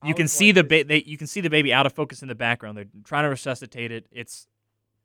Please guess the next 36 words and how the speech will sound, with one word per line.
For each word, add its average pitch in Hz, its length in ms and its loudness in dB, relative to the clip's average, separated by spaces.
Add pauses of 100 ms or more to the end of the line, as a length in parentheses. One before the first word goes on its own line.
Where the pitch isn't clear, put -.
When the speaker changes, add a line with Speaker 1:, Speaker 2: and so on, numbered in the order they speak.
Speaker 2:
hard 160 320 0
to 151 80 -2
watch. 123 600 -2 (380)
And 127 80 -14
then 120 120 -10
Cleo, 151 500 4
it, 143 240 -2 (160)
and, 139 120 -20
like, 123 180 -10
the 113 80 -16
doctor's 147 380 -2
asking 135 280 -2
her 127 60 -12
questions 131 480 -8
that 110 100 -20
she 120 80 -20
can't 127 240 -14
answer 123 280 -14
because 117 480 -16 (420)
she's, 135 200 -10
like, 127 160 -6
freaking 139 260 -8
out. 127 120 -8
It's - 340 -8 (100)
really, 127 280 -6
really 117 200 -14
hard 107 200 -16
to 101 60 -20
watch. 98 320 -18
Speaker 1:
Indeed, 107 240 -18 (180)
indeed. 123 280 -20
And, 131 120 -20
you 147 80 -14
know, 170 100 -8
honestly, 165 600 -6 (1040)
like, 123 340 -10